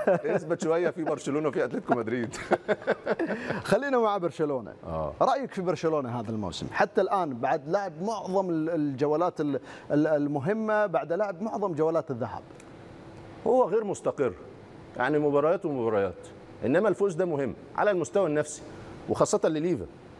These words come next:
Speaker 1: اللي سجل هدفين في هذه المباراة وقبل مباراة نابولي في دوري أبطال عبد العزيز.
Speaker 2: نعم.
Speaker 1: ربما الفريق اللي كان أقوى خط دفاع الموسم الماضي في أوروبا يعتبر من أسوأ خطوط الدفاع حاليًا في أوروبا.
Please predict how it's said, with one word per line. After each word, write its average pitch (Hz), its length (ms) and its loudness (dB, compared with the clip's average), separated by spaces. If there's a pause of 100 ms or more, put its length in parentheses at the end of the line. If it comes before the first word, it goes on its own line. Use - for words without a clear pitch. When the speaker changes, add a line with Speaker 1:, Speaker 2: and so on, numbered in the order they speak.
(180)
Speaker 1:
اللي 98 120 0
سجل 123 340 4
هدفين 110 640 2 (400)
في 110 80 6
هذه 113 140 4
المباراة 127 320 4
وقبل 170 320 0
مباراة 151 320 0
نابولي 147 260 0
في 135 100 -6
دوري 127 240 2
أبطال 110 240 0
عبد 87 120 0
العزيز. 80 340 -6 (140)
Speaker 2:
نعم. 98 160 0 (220)
Speaker 1:
ربما 147 340 4
الفريق 147 400 2 (120)
اللي 110 140 0
كان 151 360 2
أقوى 147 260 0
خط - 260 -2
دفاع 127 380 0 (640)
الموسم 123 320 2
الماضي 120 320 4
في 123 60 -4
أوروبا 156 380 2 (720)
يعتبر 123 340 6
من 110 180 -2
أسوأ 131 240 2
خطوط 135 300 -4
الدفاع 104 540 2
حاليًا 120 280 0
في 113 100 -4
أوروبا. 104 220 2